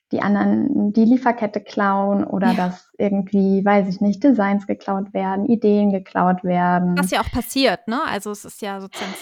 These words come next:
Speaker 1: Ja,
Speaker 2: es kann ja
Speaker 1: klar.
Speaker 2: auch alles
Speaker 1: Aber
Speaker 2: passieren.
Speaker 1: grad so im Bereich Nachhaltigkeit muss man sich ja auch einfach austauschen. Und, ähm, wenn man zum Beispiel gute Lieferanten hat, dann... Ähm, ist es ja auch für die Lieferantinnen wichtig, dass man, ähm, dass man das transparent macht.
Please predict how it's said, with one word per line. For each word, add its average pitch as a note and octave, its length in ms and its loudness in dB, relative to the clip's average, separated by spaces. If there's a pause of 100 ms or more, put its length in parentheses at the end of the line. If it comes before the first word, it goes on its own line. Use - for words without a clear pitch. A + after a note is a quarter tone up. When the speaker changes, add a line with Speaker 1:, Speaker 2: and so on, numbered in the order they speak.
Speaker 1:
Ja, B3+ 240 6
Speaker 2:
es C4+ 100 0
kann B3 200 2
ja B3 160 4
Speaker 1:
klar. A#3 120 2
Speaker 2:
auch A#3 60 -2
alles A#3 200 -2 (120)
Speaker 1:
Aber A#3 140 4
Speaker 2:
passieren. A#3 540 2
Speaker 1:
grad A3+ 360 0
so B3 80 2
im G#3+ 300 4
Bereich G3+ 440 0
Nachhaltigkeit G#3+ 880 -8
muss G#3+ 220 -10
man G#3 160 -6
sich F#3+ 160 -14
ja G#3 120 -4
auch - 120 -10
einfach G3+ 320 -10
austauschen. F#3 800 0
Und, F#3+ 480 -2
ähm, F#3 380 0
wenn F#3+ 160 2
man F#3+ 280 0 (360)
zum - 160 -2
Beispiel F#3 360 0
gute G3 280 -4
Lieferanten F#3+ 840 -4
hat, A3+ 200 0 (380)
dann... G3 440 -4 (100)
Ähm, F#3+ 440 -8 (260)
ist - 200 -4
es A3+ 140 -2
ja A3+ 160 2
auch - 60 -6
für - 140 -6
die G#3 120 0
Lieferantinnen F#3+ 1200 -2
wichtig, F#3 600 -2
dass F#3+ 260 -8
man, F#3 340 -2
ähm, F#3 480 -8
dass F#3 220 -8
man F#3 160 -6
das F#3 160 -8
transparent F#3 720 -6
macht. F#3 300 -6